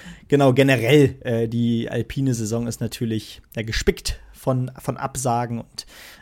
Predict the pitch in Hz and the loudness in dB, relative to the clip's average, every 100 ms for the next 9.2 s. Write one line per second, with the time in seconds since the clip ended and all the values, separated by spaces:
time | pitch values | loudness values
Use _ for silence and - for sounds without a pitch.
0 | _ 120 113 113 113 127 131 135 131 123 | _ -4 -2 -2 -2 -4 -4 -6 -4 -4
1 | 120 117 123 135 131 127 131 - 135 127 | -4 -4 -4 -2 -2 -2 -4 -6 -2 -2
2 | 123 123 123 - - - 131 123 117 131 | -2 -4 -6 -2 -2 -2 -4 -2 0 0
3 | - 117 117 117 117 120 117 117 120 - | 0 -2 0 -2 -4 -4 -4 -4 -6 -6
4 | 127 120 120 117 127 120 123 131 123 123 | -4 -4 -2 -2 -2 -2 -2 -2 -2 -2
5 | - 135 117 117 120 120 127 120 120 123 | -2 -4 -4 -2 -2 0 0 0 0 0
6 | 120 - - - - - - 113 104 - | -2 -6 -20 -20 -20 -14 -2 -2 -2 -8
7 | - 147 131 123 123 147 143 139 135 139 | -4 -4 -2 -2 0 0 0 -2 -2 -4
8 | 139 131 143 123 170 156 139 185 185 131 | -2 -4 -6 0 4 4 6 4 4 2
9 | 151 | 0